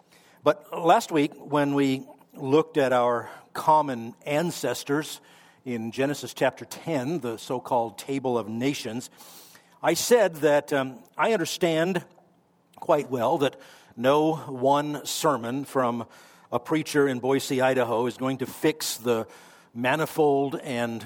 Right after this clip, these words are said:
very complicated problems in our society regarding the horrible sin of racism. And I want to tell you that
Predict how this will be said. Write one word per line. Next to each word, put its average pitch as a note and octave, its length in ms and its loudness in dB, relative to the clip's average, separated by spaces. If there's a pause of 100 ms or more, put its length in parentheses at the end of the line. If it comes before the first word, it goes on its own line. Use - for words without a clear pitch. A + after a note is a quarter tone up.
(140)
very D3+ 480 0
complicated B2+ 720 -2
problems B2 560 2
in A#2+ 140 -2
our A#2 180 0
society A#2+ 800 0 (480)
regarding A#2+ 540 0
the A#2+ 100 0
horrible A#2 680 -2 (280)
sin A#2 580 -4
of G#2+ 300 -2
racism. C3 720 0 (240)
And G#2+ 120 -12
I G#2 60 -6
want A#2+ 240 -4
to - 60 -10
tell G#2+ 160 0
you A#2 220 -4
that G#2+ 220 -4